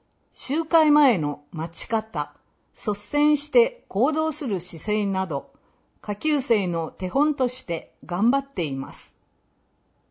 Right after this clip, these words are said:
学級目標は、お互いに励まし合い、高め合いながら成長していくことを目指して、切磋琢磨です。六年生は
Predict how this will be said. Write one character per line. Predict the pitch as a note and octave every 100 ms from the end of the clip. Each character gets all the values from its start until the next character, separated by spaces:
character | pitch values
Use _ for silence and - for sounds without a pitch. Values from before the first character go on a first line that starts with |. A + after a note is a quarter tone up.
| _ _ _ _
学 | F3 G3+ -
級 | D#4 E4
目 | D4+ D#4 -
標 | - F3+ E3 C#3
は、 | C#3 - _ _ _ _ _ -
お | F#3
互 | A#3 A3+ G#3+ G#3
い |
に | G3 G3 -
励 | G3 G3+ C#4
ま | D4+
し | C#4+ C4+ A3+
合 | F3
い、 | - _ _ _ _
高 | - - C#4
め | D#4+ D4+
合 | C#4+
い | C4+
な | C4
が | A3 E3
ら | - -
成 | - G3+ C4+
長 | C4+ C#4 C#4
し | -
て | G3+
い | F3+
く | -
こ | - F3+
と | F#3 E3+
を | C#3+
目 | D3
指 | E3+ G3
し | -
て、 | - C#3+ _ _ _ _ _ _
切 | - C4 C4 - -
磋 | - - _ -
琢 | C#4+ C#4+ A3
磨 | C#3+ - _ _ _ _
で | F3 -
す。 | - - _ _ _ _ _ _ _ _ _ _ _ _
六 | G3 G#3 C4+
年 | B3+ A#3
生 | - F3 D#3
は | D#3 D#3